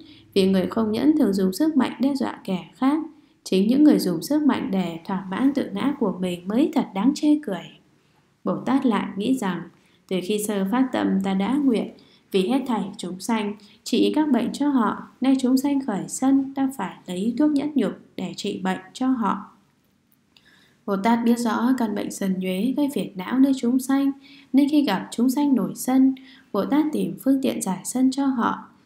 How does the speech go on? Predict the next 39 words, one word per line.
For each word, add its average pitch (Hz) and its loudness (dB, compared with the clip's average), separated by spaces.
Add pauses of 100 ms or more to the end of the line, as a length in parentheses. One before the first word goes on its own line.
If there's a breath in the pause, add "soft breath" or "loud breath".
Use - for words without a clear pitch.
không 240 2
làm 185 0
cho 240 -2
họ 233 -2
sân 254 -4
thêm. 262 2 (340 loud breath)
Bồ 180 -2
Tát 247 -2
thương 220 0
chúng 190 -2
sanh 226 0
như 214 -4
con, 208 -2 (400 soft breath)
nên 208 0
khi 202 0
chúng 196 -2
sanh 277 0
khởi 202 -2
sân, 269 4
Bồ 185 -8
Tát 247 -6
không 226 0
trách 269 0
móc 302 4
mà 196 -4
chỉ 170 -14
nhẫn 262 2
nhục, 214 4 (240)
tìm 165 -8
cách 262 -2 (100)
giải 190 -6
sân 208 -4
cho 196 -4
họ. 196 -4 (1500 soft breath)
Bồ 196 2
Tát 247 2
lại 190 0
tự 185 -4
nghĩ: 226 0